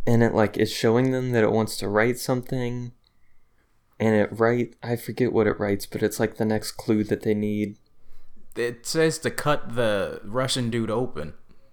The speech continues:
Speaker 1: Oh, yeah. Oh, gosh, this is a bad movie.
Speaker 2: And
Speaker 1: But
Speaker 2: then they, they find
Speaker 1: Okay, but
Speaker 2: this
Speaker 1: how did, how did, how did the arm have knowledge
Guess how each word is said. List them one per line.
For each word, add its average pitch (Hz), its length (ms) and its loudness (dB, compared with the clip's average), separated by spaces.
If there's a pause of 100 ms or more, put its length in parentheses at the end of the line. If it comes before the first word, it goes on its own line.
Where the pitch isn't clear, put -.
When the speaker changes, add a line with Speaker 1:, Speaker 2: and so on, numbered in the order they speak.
(100)
Speaker 1:
Oh, 131 240 10
yeah. 120 680 8 (100)
Oh, 107 340 -6
gosh, 95 400 -8
this 107 200 -2
is - 120 -8
a - 80 -4
bad - 420 -8
movie. - 340 -6 (3000)
Speaker 2:
And - 120 4
Speaker 1:
But 117 60 8
Speaker 2:
then 226 140 8
they, 226 160 4 (340)
they 196 180 6
find 202 720 4
Speaker 1:
Okay, 208 200 12
but 208 160 12
Speaker 2:
this 175 180 10
Speaker 1:
how 226 140 10
did, 233 260 8
how 208 140 4
did, 214 260 4 (440)
how 180 180 4
did 208 180 6
the 160 240 2
arm 107 560 4 (480)
have 113 380 2
knowledge 117 720 0